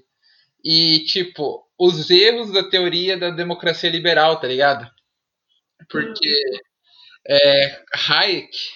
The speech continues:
nosso grande e querido Hayek, e o seu tão amado livre mercado, é, ele,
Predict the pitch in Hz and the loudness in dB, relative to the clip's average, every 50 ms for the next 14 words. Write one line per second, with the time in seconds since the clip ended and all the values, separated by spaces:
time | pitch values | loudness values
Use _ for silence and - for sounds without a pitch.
0 | - _ _ _ _ _ _ _ _ - - - _ _ - - 135 135 - - | -20 _ _ _ _ _ _ _ _ -20 -20 -20 _ _ -10 -10 -8 -8 -8 -10
1 | 127 127 - 139 151 175 185 190 180 156 131 131 131 123 117 117 120 120 123 120 | -8 -6 -2 0 2 4 4 2 0 -4 -8 -10 -8 -6 -4 -4 -6 -6 -8 -12
2 | - 123 117 127 135 131 123 113 - 120 127 139 151 139 - - - - - - | -12 -12 -10 -10 -8 -8 -8 -6 -4 -4 -2 -2 -2 -2 -4 -8 -12 -16 -16 -16
3 | - - - 113 123 123 - - - 131 120 - - 143 151 156 143 127 131 139 | -16 -16 -14 -12 -12 -10 -8 -8 -8 -8 -6 -4 -4 -4 -4 -4 -6 -6 -6 -6
4 | 143 139 123 117 131 123 127 127 123 120 117 110 _ - 120 127 143 151 135 123 | -6 -6 -6 -8 -10 -10 -12 -10 -8 -8 -8 -8 _ -4 -2 -2 -2 -2 -4 -8
5 | 120 120 - _ _ _ _ _ _ _ _ _ _ _ _ _ _ _ _ _ | -12 -14 -16 _ _ _ _ _ _ _ _ _ _ _ _ _ _ _ _ _
6 | - - 135 131 131 131 131 127 127 131 131 131 127 - _ _ _ _ _ _ | -6 -2 0 0 2 2 2 0 0 -2 -4 -8 -10 -14 _ _ _ _ _ _
7 | - 147 151 151 156 160 160 147 | -2 0 0 2 2 2 0 -2